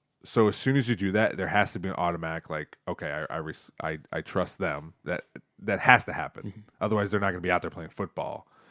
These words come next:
Speaker 1: Uh, and I think seeing that, um, and just, just like with the players going through the year, like, "Hey, this is growing, this is, we're winning, and, oh, and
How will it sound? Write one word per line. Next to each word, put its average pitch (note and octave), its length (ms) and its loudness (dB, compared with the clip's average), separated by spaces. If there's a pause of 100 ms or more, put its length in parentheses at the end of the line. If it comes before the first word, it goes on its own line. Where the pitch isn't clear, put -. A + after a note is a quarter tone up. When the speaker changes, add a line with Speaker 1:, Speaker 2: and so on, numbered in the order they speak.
(360)
Speaker 1:
Uh, F2 300 -2
and G2+ 100 2
I G2+ 60 4
think A#2+ 240 -2
seeing A#2+ 420 2
that, G2 520 0 (580)
um, F2 460 -2
and F#2 160 -6
just, F#2+ 340 -2
just G2 240 -2
like F#2+ 180 0
with F2 100 -4
the - 60 -6
players F#2 600 0
going F#2+ 280 -2
through F#2+ 260 -6
the F2 100 -6
year, F2+ 320 -2
like, D#2+ 220 -6
"Hey, F2 200 0
this E2 240 -6
is D#2+ 140 -8
growing, E2+ 480 -4
this E2 180 -8
is, D#2 180 -12 (280)
we're F#2 160 4
winning, F2 480 0
and, D#2+ 180 -12 (300)
oh, F#2+ 160 0
and E2+ 200 -6